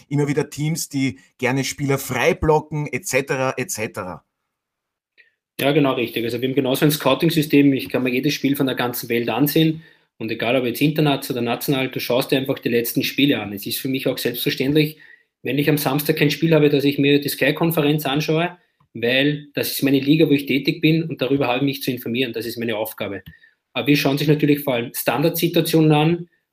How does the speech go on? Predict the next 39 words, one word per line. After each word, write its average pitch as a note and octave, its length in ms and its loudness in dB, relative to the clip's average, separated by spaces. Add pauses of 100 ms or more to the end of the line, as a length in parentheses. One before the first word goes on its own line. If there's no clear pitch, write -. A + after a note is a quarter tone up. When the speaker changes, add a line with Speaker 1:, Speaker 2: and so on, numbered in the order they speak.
Speaker 2:
wo, C#3+ 420 0
äh, C3 280 -8
sind D3+ 420 -2
etwaige C3+ 400 0
Gefahren C3 360 0
für - 100 -10
den C3+ 100 -2
Schiedsrichter. C3+ 640 -2 (460)
Eine B2+ 180 0
Raumdeckung, D#3 680 2
eine A#2+ 160 -2
Manndeckung, D3+ 720 0
eine A#2+ 160 -6
kombinierte C3+ 580 0
Deckung. D3+ 460 2 (400)
Das - 160 -4
eine C3+ 220 2
verursacht D3 420 0
vielleicht C3+ 320 -2
mehr B2 80 -4
ein A2+ 120 -4
Halten, D3+ 300 0
das D3 140 2
andere C3+ 300 -2
mehr B2 120 -4
den B2 120 -4
Einsatz A#2+ 340 -4
des - 140 -6
Ellbogens. D3+ 580 -2 (180)
Da A#2+ 140 0
versucht E3 460 0
man D#3 80 4
natürlich C#3+ 340 2
schon, F#3+ 460 0 (100)
als F3 120 -12
Schiedsrichter D#3+ 760 -2 (280)
Gefahrenpotenziale C#3+ 920 0
zu C3 120 -2
erkennen D3 640 -2